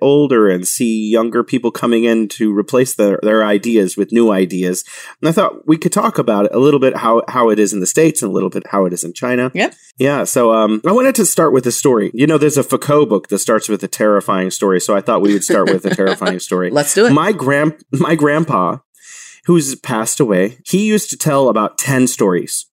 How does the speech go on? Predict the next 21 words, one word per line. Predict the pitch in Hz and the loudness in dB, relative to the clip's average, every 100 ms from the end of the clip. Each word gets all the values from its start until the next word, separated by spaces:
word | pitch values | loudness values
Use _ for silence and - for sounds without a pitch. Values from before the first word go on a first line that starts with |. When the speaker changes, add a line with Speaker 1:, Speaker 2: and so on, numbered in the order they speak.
| _ _ _ | _ _ _
Speaker 1:
And | 117 110 104 | -2 0 0
almost | - 170 220 208 180 - | 0 2 4 2 0 -2
all | 135 135 160 | 0 2 2
of | 156 | 2
them | 170 185 - | 0 0 0
were | 123 | 0
about | 113 110 104 | 2 0 0
World | 98 104 98 | 2 2 2
War | 95 | 0
Two. | 92 - 85 | -2 -2 -4
He | - 135 | 0 0
was | 131 123 101 | 4 2 2
a, | 104 95 85 98 90 - | 2 0 0 -2 -2 -4
a | |
sailor. | - 165 151 104 90 143 - | 0 2 4 4 0 -4 -4
Uh, | 98 90 104 | -2 0 0
he | |
was | 117 110 | -2 0
in | 104 | 0
the | |
Navy, | 101 107 120 95 101 | 2 2 2 0 -6